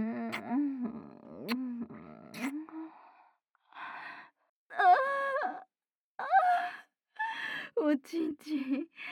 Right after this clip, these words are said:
おズボンとおパンツ両方一気に脱がせて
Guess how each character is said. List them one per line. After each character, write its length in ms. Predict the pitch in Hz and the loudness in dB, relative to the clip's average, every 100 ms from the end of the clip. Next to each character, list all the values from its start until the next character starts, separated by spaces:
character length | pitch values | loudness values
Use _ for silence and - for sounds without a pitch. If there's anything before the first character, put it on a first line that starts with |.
| - - - | -8 -8 -2
お 160 | 277 254 | 0 0
ズ 160 | 269 | 0
ボ 140 | 311 302 | 4 4
ン 120 | 247 | 4
と 240 | 220 208 | 2 2
お 40 | 226 | 2
パ 220 | 185 320 | 2 2
ン 80 | 311 | 0
ツ 160 | - | -6
両 240 | - 294 294 | -10 -6 -2
方 60 | |
一 100 | 339 392 392 415 453 453 - | -2 -2 -2 -2 -2 -4 -2
気 100 | 311 | 0
に 180 | 294 285 | 0 0
脱 100 | 277 | 0
が 180 | 339 | -2
せ 160 | 403 359 | -2 -4
て 160 | - | -2